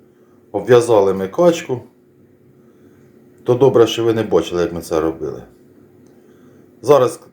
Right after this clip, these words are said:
кладу її в каструлю, вставляю щуп. І треба довести качку до шістдесяти п'яти градусів. Ну, ось так це виглядає.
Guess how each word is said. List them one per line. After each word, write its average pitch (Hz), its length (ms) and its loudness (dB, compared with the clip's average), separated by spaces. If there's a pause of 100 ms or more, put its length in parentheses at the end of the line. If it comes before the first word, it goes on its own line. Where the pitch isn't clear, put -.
(100)
кладу 127 300 -4
її 110 120 0
в 107 80 -6
каструлю, 190 640 -2 (480)
вставляю 123 520 2
щуп. - 320 -6 (1500)
І 185 120 0
треба 160 340 4
довести 120 440 -2
качку 185 560 -2 (100)
до 170 320 2 (120)
шістдесяти 113 680 -6
п'яти 110 340 0
градусів. 135 600 0 (1400)
Ну, 156 100 -4
ось 143 180 0
так 110 260 0
це 95 100 -2
виглядає. 131 760 2